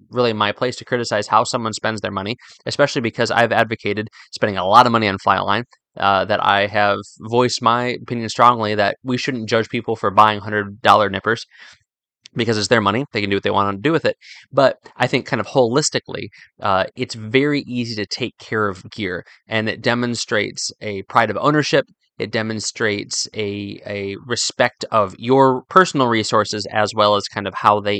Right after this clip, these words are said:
impact resources globally. So I guess that is one of the reasons why I think it's wise to take care of your gear. And also, you know, gear matters because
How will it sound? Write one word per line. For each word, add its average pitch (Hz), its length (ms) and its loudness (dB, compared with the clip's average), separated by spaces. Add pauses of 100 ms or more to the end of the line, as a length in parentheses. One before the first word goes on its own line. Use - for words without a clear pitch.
impact 104 480 -6 (260)
resources 101 560 -2 (260)
globally. 104 400 0 (180)
So - 140 4
I 135 80 8
guess 160 220 2
that 131 240 4
is 113 420 -2
one 110 300 -2
of 117 40 -4
the 107 100 0
reasons 104 360 -2
why 101 220 2
I 95 80 -2
think 101 240 -8
it's - 160 -10
wise 101 260 2
to - 100 -8
take 101 80 -8
care 110 120 -6
of 104 80 -8
your 101 100 -6
gear. 104 300 -10 (240)
And 147 100 2
also, 160 480 4
you 127 100 -4
know, 110 140 -2
gear 127 600 -4 (140)
matters 113 480 4
because 101 760 -2